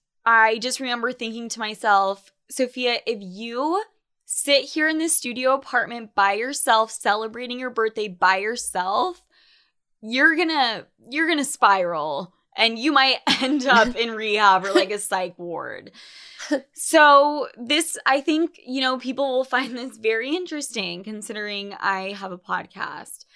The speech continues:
Speaker 1: During this time, I would listen to podcasts all day long.
Speaker 2: I remember that.
Speaker 1: Yeah. Because there's something about listening to a podcast where you really connect to someone and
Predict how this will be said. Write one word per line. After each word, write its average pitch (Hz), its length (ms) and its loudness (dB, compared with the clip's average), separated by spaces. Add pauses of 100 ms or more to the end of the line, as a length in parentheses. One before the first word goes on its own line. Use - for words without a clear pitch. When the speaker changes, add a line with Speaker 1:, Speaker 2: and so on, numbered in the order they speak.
(920)
Speaker 1:
During 277 360 2
this 440 240 -4
time, 220 680 -2 (680)
I 226 180 6
would 247 200 -2
listen 233 380 -2
to 247 120 -6
podcasts 208 760 -2 (160)
all 190 240 2
day 185 160 -8
long. - 560 -14 (180)
Speaker 2:
I 202 60 2
remember 233 500 -2
that. - 380 -6
Speaker 1:
Yeah. 220 400 4 (760)
Because 269 1000 2
there's 294 360 -4
something 320 300 0
about 381 200 0
listening 269 340 -2
to 262 120 -12
a 240 40 -12
podcast 233 640 -2
where 233 80 -10
you 214 200 -14
really 220 280 -2
connect 202 520 -8
to 240 60 -14
someone 226 680 -8 (120)
and 196 480 -6